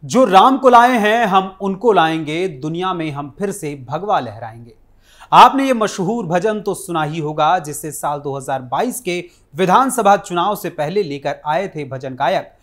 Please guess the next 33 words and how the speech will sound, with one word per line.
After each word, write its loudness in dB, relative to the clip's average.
कन्हैया 4
मित्तल। -6
इसके 2
साथ 4
ही 0
उन्होंने -2
सीएम -4
योगी -4
आदित्यनाथ -2
की -12
उस -8
दौरान -4
जमकर -4
तारीफ -6
भी -12
की -12
थी -12
और 4
लोग 0
ये 2
अनुमान -2
लगाने 0
लगे -6
थे -10
कि -12
वो -8
राजनीति -6
में -10
आएंगे -8
तो -8
बीजेपी -4
के -14
साथ। -2